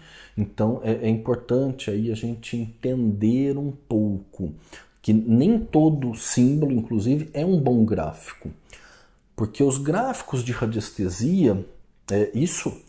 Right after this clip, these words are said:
essa sacada é importante a gente entender, porque ela vai nos mostrar aí claramente a diferença. Ahn,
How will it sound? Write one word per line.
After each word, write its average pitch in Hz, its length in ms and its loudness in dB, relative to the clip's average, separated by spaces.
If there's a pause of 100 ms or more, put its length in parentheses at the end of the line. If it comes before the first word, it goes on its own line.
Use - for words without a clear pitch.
(480)
essa - 220 2
sacada 185 520 0
é 190 40 -2
importante 170 720 -8
a 87 80 -8
gente 95 280 -6
entender, 95 460 -6
porque 117 360 -10
ela 120 200 -2
vai 110 880 0 (500)
nos 110 160 4
mostrar 135 580 0
aí 117 240 -2 (240)
claramente 143 640 -2
a - 20 -8
diferença. 98 760 -10 (800)
Ahn, 101 240 -2